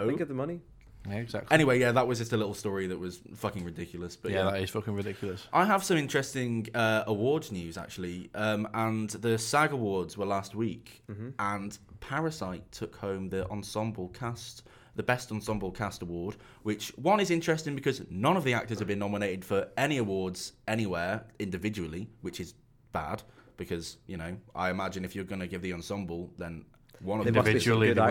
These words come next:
Speaker 2: actors
Speaker 3: yeah.
Speaker 2: in
Speaker 1: Yeah.
Speaker 2: there, yeah.
Speaker 1: Um, but that means it's usually,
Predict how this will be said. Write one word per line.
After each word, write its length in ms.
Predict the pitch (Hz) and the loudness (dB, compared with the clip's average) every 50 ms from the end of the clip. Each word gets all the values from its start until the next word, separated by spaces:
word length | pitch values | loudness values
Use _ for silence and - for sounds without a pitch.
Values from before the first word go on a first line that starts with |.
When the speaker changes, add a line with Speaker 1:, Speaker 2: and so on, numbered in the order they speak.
| - - 123 | 4 4 2
Speaker 2:
actors 180 | 117 - 98 | 0 2 2
Speaker 3:
yeah. 60 | 113 107 | 2 2
Speaker 2:
in 60 | 95 | 2
Speaker 1:
Yeah. 100 | 92 - | 2 2
Speaker 2:
there, 460 | 107 107 104 104 107 110 110 107 107 - - - - | 2 0 0 -2 -2 -2 -4 -4 -6 -10 -8 0 6
yeah. 220 | 104 110 113 113 | 8 10 10 10
Speaker 1:
Um, 200 | 113 113 113 110 110 - - - - | 8 6 4 0 -4 -8 -16 -4 4
but 280 | - 143 131 131 120 123 | 6 6 6 6 6 6
that 160 | 147 143 143 | 4 6 4
means 260 | 135 135 131 123 110 120 | 2 -2 -2 -2 0 0
it's 340 | 117 110 117 - - - - - - _ _ _ _ - - - - | 0 0 -2 -4 -8 -8 -10 -14 -20 _ _ _ _ -20 -20 -20 -12
usually, 760 | - 110 110 123 139 147 147 135 135 117 101 98 104 117 147 | -6 -4 -2 0 0 0 0 0 0 0 2 0 0 -2 -4